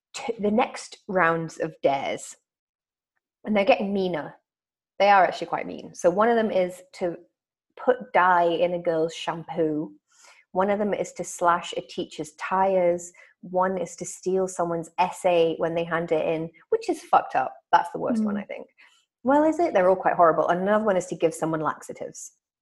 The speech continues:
Speaker 2: That's the
Speaker 1: I think
Speaker 2: worst
Speaker 1: they're
Speaker 2: one.
Speaker 1: mean.
Speaker 2: That's awful.
Speaker 1: Well, 'cause that would make you think that you were ill as well.
Speaker 2: Yeah.
Speaker 1: So that's, that's not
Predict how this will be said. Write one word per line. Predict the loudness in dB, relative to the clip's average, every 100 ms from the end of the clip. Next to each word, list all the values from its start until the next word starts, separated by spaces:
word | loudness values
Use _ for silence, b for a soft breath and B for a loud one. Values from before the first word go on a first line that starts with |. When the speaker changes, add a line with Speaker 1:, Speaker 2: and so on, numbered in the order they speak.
| _ _ _ B B B B _ 0
Speaker 2:
That's | 0 0
the | 2
Speaker 1:
I | 2
think | 4
Speaker 2:
worst | 0 -2
Speaker 1:
they're | -6
Speaker 2:
one. | -6
Speaker 1:
mean. | -12 -14 -18 -20 _ _ _ _ _
Speaker 2:
That's | -12 -4
awful. | 0 0 -4 -20 _ _ _ _
Speaker 1:
Well, | -2
'cause | 4
that | 4
would | 4 2
make | -2 -4
you |
think | -4 -6
that | -8
you | -6
were | -8 -4
ill | -4 -4
as | -8
well. | -8 -6 -6 -10 _ _ _ _
Speaker 2:
Yeah. | -4 -2 -2 -6 -10 _ _
Speaker 1:
So | -4
that's, | -4 -4 -14 _ _
that's | -4 -4 -10
not | -20